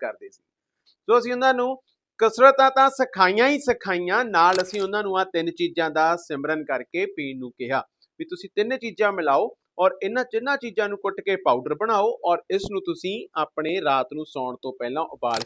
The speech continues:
ਕੇ ਪੀਣਾ ਸ਼ੁਰੂ ਕਰੋ। ਤੁਸੀਂ ਬਹੁਤ ਜਲਦੀ ਤੰਦਰੁਸਤ ਹੋ ਜਾਵੋਗੇ। ਅੱਜ ਬਾਬਾ ਜੀ ਦੀ ਕਿਰਪਾ ਨਾਲ ਉਹ ਨੌਕਰੀ ਵੀ ਕਰ ਰਹੇ ਨੇ ਔਰ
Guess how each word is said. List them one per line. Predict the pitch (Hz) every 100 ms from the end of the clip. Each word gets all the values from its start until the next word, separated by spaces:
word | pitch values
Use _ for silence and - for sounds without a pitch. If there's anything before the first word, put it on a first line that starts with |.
| -
ਕੇ | 143
ਪੀਣਾ | 123 120
ਸ਼ੁਰੂ | 123 151 196
ਕਰੋ। | - 131 165 254 _ _ _ _ -
ਤੁਸੀਂ | 196 196 190 185
ਬਹੁਤ | 170 180 180
ਜਲਦੀ | 143 131 147
ਤੰਦਰੁਸਤ | 196 165 143 135 -
ਹੋ | 117
ਜਾਵੋਗੇ। | 104 104 113 117 101 - _ _ _ _ 151
ਅੱਜ | 151 143
ਬਾਬਾ | 139 147 185
ਜੀ | 190
ਦੀ | 208
ਕਿਰਪਾ | 202 196 196
ਨਾਲ | 196 196 220 _ _ _
ਉਹ | 165
ਨੌਕਰੀ | 160 160 208 226
ਵੀ | 226
ਕਰ | 220 208
ਰਹੇ | 214
ਨੇ | 214 220 - _
ਔਰ | 175 175 175